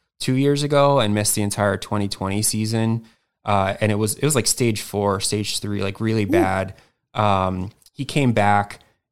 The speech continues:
Speaker 1: and played pretty well for the Orioles, got traded to the Astros and won World Series last year.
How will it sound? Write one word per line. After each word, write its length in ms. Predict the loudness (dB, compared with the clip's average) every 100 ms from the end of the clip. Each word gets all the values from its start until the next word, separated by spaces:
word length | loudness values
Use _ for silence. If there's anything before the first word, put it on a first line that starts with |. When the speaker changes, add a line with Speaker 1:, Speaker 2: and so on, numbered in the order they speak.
| -4
Speaker 1:
and 520 | 0 2 2 0 -4
played 240 | -4 -2 0
pretty 160 | -2
well 220 | 2 2
for 120 | 2 0
the 80 |
Orioles, 680 | 0 2 4 4 4 2 -2
got 260 | 0 0 0
traded 260 | 2 2 4
to 40 | 2
the 60 |
Astros 580 | 2 0 0 -2 -2 0
and 160 | -2 -2
won 400 | -2 -2 -4 -6 -8
World 240 | -6 -4
Series 420 | -2 0 0 -2 -2
last 360 | -2 -2 -4
year. 280 | -4 -4 -6